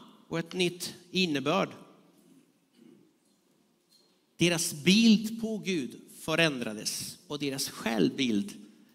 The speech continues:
likaså. Att vara inför honom, att vara nära honom förvandlar oss. Låt oss läsa en bibeltext, Andra Korinthierbrevet kapitel tre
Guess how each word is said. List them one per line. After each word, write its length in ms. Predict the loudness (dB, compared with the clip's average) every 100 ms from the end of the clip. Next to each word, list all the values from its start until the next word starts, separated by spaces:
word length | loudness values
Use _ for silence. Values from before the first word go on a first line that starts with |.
| _ _ 2
likaså. 760 | 4 2 -2 -6 -4 -4 -6 -8 -14 -20 _ _ _ _ _ _ _ _ _ _ _ _ _ _ _ _ _ _ _ _ _ _ _ _ _ _ _ _
Att 200 | -2 0
vara 380 | 4 8 8 8 4 -8 0 8
inför 400 | 10 10 4 4
honom, 380 | 4 4 4 4
att 120 | 6
vara 220 | 6 6
nära 420 | 8 8 8 8
honom 500 | 8 6 6 4 2 -6 -16 -20 -20 _ _ _ _ _ _ -12
förvandlar 640 | -4 -2 2 2 2 -2
oss. 500 | -2 -6 -6 -10 -14 _ _ _ -10
Låt 180 | -4 0
oss 160 | 4
läsa 260 | 6 6 2
en 80 | 2
bibeltext, 640 | 4 4 4 2 -2 -2
Andra 400 | 4 4 4 -4
Korinthierbrevet 680 | -4 -2 -2 -2 -4 -2 -2
kapitel 420 | -4 -6 -6 -6 -6
tre 420 | -4 -2 -2